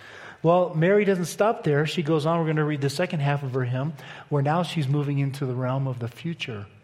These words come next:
true hope. Hope realizes God's love in the present and understands what's coming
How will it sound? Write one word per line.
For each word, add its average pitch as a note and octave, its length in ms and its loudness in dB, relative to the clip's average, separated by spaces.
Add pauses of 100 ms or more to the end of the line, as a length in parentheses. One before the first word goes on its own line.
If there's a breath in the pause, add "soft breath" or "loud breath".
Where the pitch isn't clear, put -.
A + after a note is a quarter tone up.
true D#3+ 220 -6
hope. C#3 380 -8 (360 loud breath)
Hope F#3 300 2
realizes F3 640 0
God's C#3+ 320 -6
love C3 240 -4
in C3+ 80 -4
the C3 60 -4
present A#2 560 -12 (680 loud breath)
and A2+ 320 -4 (100)
understands C3+ 840 -4 (300)
what's C3 200 -6
coming A2+ 520 -6